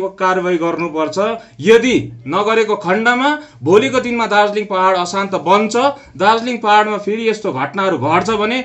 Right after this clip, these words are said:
त्यसको जिम्मेवारी प्रशासनले लिएको हुनुपर्छ भनेर हामी गोर्खा राष्ट्र युवा मोर्चा तपाईँहरूलाई यहाँबाट सूचित गराउन चाहन्छौँ। र सम्पूर्ण गोर्खा राष्ट्र मुक्ति मोर्चाको सदस्य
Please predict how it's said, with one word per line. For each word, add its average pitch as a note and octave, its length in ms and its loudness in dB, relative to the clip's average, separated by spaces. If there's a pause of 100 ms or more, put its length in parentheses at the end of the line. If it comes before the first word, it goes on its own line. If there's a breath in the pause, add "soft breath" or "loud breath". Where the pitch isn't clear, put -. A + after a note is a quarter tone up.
(160 loud breath)
त्यसको C4+ 380 0
जिम्मेवारी G3+ 520 0
प्रशासनले F#3 600 -2
लिएको E3+ 300 0
हुनुपर्छ F#3+ 520 0
भनेर D#3+ 300 -2 (340 loud breath)
हामी G#3+ 260 0
गोर्खा F#3+ 280 -2
राष्ट्र E3+ 540 -4
युवा D#3 240 -4
मोर्चा D#3 380 -4 (320 loud breath)
तपाईँहरूलाई G3 440 0
यहाँबाट F3+ 320 0
सूचित F3+ 380 -6
गराउन D#3+ 380 -2
चाहन्छौँ। D#3+ 460 -6
र F#3+ 440 0 (920 soft breath)
सम्पूर्ण C4+ 580 0
गोर्खा A3 300 0
राष्ट्र G#3 320 0
मुक्ति G3+ 300 -6
मोर्चाको F#3 560 -2
सदस्य G3+ 520 -2